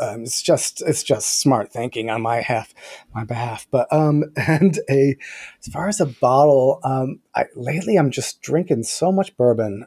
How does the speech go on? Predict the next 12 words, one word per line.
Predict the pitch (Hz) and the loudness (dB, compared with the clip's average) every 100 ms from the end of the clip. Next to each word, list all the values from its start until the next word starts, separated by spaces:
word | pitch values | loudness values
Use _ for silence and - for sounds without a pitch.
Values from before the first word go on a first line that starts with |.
| - | -6
um, | 127 131 | 0 2
<laughs> | 131 | 2
and | 180 160 | 2 2
I | 160 | 2
d-, | 135 - - - - - | 0 -4 -10 -18 -20 -2
don't | - 156 - | 2 2 2
have | 165 151 135 - | 4 6 4 2
a, | 135 127 123 | 0 2 4
um, | 117 117 113 110 113 - - - _ _ _ _ _ _ _ _ _ | 2 2 -2 -4 -6 -10 -20 -20 _ _ _ _ _ _ _ _ _
a | 117 | -10
one | 123 - 135 131 131 131 | -10 -14 -20 -8 -2 -2
specific | - 123 113 - 127 - 113 | -2 -4 -4 -4 -6 -2 -4